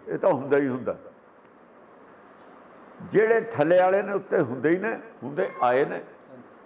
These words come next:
ਪਹਿਲਾਂ ਇਹ ਸ਼ੈਤਾਨ ਥੱਲੇ ਰਹਿੰਦਾ ਹੁੰਦਾ। ਸੱਜ ਉਹਦੇ ਵਿੱਚ ਸ਼ੈਤਾਨ ਦੇ ਸਿਰ 'ਚ ਪਾਉਣ ਨੂੰ ਕਿਤੇ ਜਗ੍ਹਾ ਨਹੀਂ ਹੁੰਦੀ।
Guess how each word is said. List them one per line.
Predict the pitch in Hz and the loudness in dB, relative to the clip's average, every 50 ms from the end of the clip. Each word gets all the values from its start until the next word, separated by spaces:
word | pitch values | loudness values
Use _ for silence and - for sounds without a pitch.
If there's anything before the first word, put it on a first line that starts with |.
| - - - - - - - - - - - - - - - - - | -20 -20 -20 -20 -20 -20 -20 -20 -20 -20 -20 -20 -20 -20 -10 -2 0
ਪਹਿਲਾਂ | 196 220 233 233 233 226 226 226 220 190 160 - - - - - - - 220 | 0 0 2 2 2 2 2 2 0 0 -2 -6 -14 -20 -20 -20 -14 -2 2
ਇਹ | 196 214 220 214 214 208 - 143 - | 2 4 4 2 0 -2 -4 -8 -12
ਸ਼ੈਤਾਨ | - - 160 170 - 180 180 190 190 170 | -4 -2 -2 -2 0 -2 -2 -2 -4 -6
ਥੱਲੇ | - 139 143 147 147 143 127 | -4 -4 -2 0 0 0 0
ਰਹਿੰਦਾ | 113 117 131 160 151 | 0 -2 0 0 0
ਹੁੰਦਾ। | 123 113 - - - - - - - - - - - - - - - - - - - - - - - - - - - - - - | -2 -2 -4 -10 -16 -18 -20 -20 -20 -20 -20 -20 -20 -20 -20 -20 -20 -20 -20 -20 -20 -20 -20 -20 -20 -20 -20 -20 -20 -20 -20 -20
ਸੱਜ | - - - 185 233 214 185 226 | -12 -4 0 0 0 2 2 2
ਉਹਦੇ | 226 226 226 240 233 | 2 4 4 2 2
ਵਿੱਚ | - - 190 208 | 2 0 -4 -4
ਸ਼ੈਤਾਨ | 175 - 170 190 190 185 - 180 185 185 190 185 175 | -2 0 0 -2 0 -2 -2 -2 -2 -4 -4 -6 -4
ਦੇ | 165 208 214 190 | 0 0 0 0
ਸਿਰ | - - 180 185 | 0 -2 -2 -2
'ਚ | - - 135 | -2 -6 -10
ਪਾਉਣ | - - - 180 180 | -2 0 0 0 0
ਨੂੰ | 180 180 160 | -4 -8 -8
ਕਿਤੇ | 170 160 170 170 | -6 -4 -4 -2
ਜਗ੍ਹਾ | 147 151 143 143 143 | 0 0 2 2 0
ਨਹੀਂ | 139 139 120 | 0 -4 -8
ਹੁੰਦੀ। | 104 98 90 - | -10 -12 -14 -16